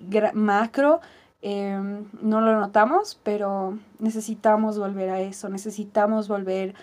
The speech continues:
a entusiasmarnos, necesitamos volver a que nos apasione participar,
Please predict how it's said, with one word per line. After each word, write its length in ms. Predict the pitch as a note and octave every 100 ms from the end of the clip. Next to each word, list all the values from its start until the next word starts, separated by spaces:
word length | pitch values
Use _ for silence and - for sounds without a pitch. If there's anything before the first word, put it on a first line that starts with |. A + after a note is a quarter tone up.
| - -
a 80 | G3+
entusiasmarnos, 1080 | G#3 G#3 G#3 G#3+ G3 G3+ G3 F#3+ F#3+ F#3+ G#3
necesitamos 760 | G3 G3 G3+ G3 F#3+ F#3+ G3
volver 400 | F#3+ F#3+ F#3 F3+ F#3 - - -
a 100 | G3+
que 120 | G3+
nos 220 | G3+ G3+
apasione 800 | G3 F#3+ F#3 - A3 G#3 G#3 G#3
participar, 840 | G3+ F#3+ G3 G3 - - F#3+ F#3